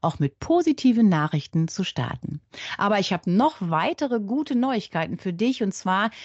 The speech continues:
starten wir im Februar wieder mit unserem ersten kostenlosen T F A Total Webinar durch und dieses Mal zum Thema Diabetes mellitus bei der Katze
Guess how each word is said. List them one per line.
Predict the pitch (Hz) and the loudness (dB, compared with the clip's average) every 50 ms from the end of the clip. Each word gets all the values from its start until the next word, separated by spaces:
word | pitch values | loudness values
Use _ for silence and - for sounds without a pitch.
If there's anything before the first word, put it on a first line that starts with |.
| - - - | -20 -18 -14
starten | - - - 202 220 262 - 262 220 | -8 -2 -2 0 0 2 2 2 4
wir | 233 214 | 4 2
im | - 190 | 2 0
Februar | 185 - - - 262 302 330 285 277 240 247 240 240 233 - - 190 | -4 -2 2 2 4 4 4 2 2 2 2 2 2 0 -2 -2 -4
wieder | 214 208 208 196 | -2 0 0 0
mit | 196 196 - | 0 -2 -2
unserem | - 190 185 175 170 160 165 - | -2 -4 -2 -2 0 -2 -2 -2
ersten | - 180 185 202 233 233 - - - - 214 - - | -2 -2 0 0 0 -2 -2 -4 0 0 0 0 0
kostenlosen | - - 233 233 - - - _ 240 214 202 196 196 202 185 196 - | -4 -2 -2 -2 -2 -4 -2 _ 4 4 6 6 4 4 2 0 -2
T | - 202 180 165 | 0 0 0 0
F | 160 - | 0 0
A | - - 160 156 165 | -2 -2 -2 -2 -2
Total | - 170 156 - - - 180 185 208 214 196 | -2 -2 -4 -4 -4 -4 -2 0 0 2 2
Webinar | 190 185 180 180 175 165 156 156 160 165 | 2 2 4 4 4 4 2 2 0 0
durch | 156 147 180 185 220 247 285 302 277 - | 0 2 2 4 4 4 4 4 4 4
und | 208 214 208 - - - - - - _ - | 4 4 2 0 -8 -18 -20 -20 -14 _ 2
dieses | 170 254 330 339 262 208 - - | 4 6 6 6 4 2 0 2
Mal | 160 143 139 143 147 147 180 180 | 0 2 2 2 0 0 -2 -2
zum | - - 175 175 165 | 0 2 2 2 2
Thema | - - 190 190 196 196 185 185 180 - | 2 2 2 4 4 4 4 2 0 0
Diabetes | - 175 165 156 151 151 156 160 165 - 165 165 - - | 0 0 2 2 0 0 0 -2 -2 -2 -4 -4 0 0
mellitus | 165 190 240 269 262 - - 226 220 214 - - | 2 4 4 2 2 2 2 0 0 0 -2 -4
bei | _ 151 143 147 | _ -2 0 0
der | 147 143 151 | 0 0 -2
Katze | - - 180 180 - - - - 185 185 | -2 -2 -2 -2 -2 -6 -2 0 0 0